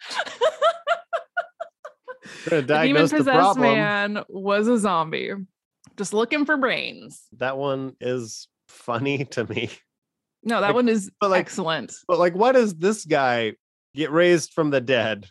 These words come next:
Speaker 1: For no discernible reason.
Speaker 2: For no, like, yeah, and then, like, it's funny that the Bible will talk about, like, someone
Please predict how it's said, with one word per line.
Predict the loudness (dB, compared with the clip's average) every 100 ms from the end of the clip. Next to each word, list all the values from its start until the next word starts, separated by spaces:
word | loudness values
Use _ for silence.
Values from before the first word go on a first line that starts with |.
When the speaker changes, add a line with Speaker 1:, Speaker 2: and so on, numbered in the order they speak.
| _
Speaker 1:
For | -4
no | 0 2
discernible | 2 0 2 2 2 0
reason. | 0 -2 2 4
Speaker 2:
For |
no, | 6 4 2 0
like, | 0 0 -6 -4
yeah, | 0 0
and | 2 0 2
then, | 0 2
like, | 2 0 -2 _ _
it's | -10 -8
funny | -2 2 2
that | 2 0
the | 0
Bible | 0 0 2 0 -2
will | -2 -4
talk | -4 -6 -2
about, | -2 -2
like, | -4
someone | -6 -6 -6 -10